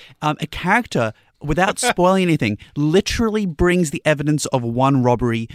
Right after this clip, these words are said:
Speaker 1: to another
Speaker 2: Yeah,
Speaker 1: robbery.
Speaker 2: the plot was stupid.
Speaker 1: Um, there are huge,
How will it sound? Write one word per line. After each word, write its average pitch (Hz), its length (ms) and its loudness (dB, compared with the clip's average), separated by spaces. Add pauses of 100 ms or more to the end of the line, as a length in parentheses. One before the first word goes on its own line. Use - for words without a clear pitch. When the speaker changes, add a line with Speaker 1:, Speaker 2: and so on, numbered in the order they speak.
(140)
Speaker 1:
to - 220 -2
another 120 320 2
Speaker 2:
Yeah, 104 80 -4
Speaker 1:
robbery. 98 360 0
Speaker 2:
the 117 80 -6
plot 160 200 0
was 135 120 -6
stupid. 92 460 -10
Speaker 1:
Um, 127 360 0
there 135 400 0
are 131 160 2
huge, 180 880 -6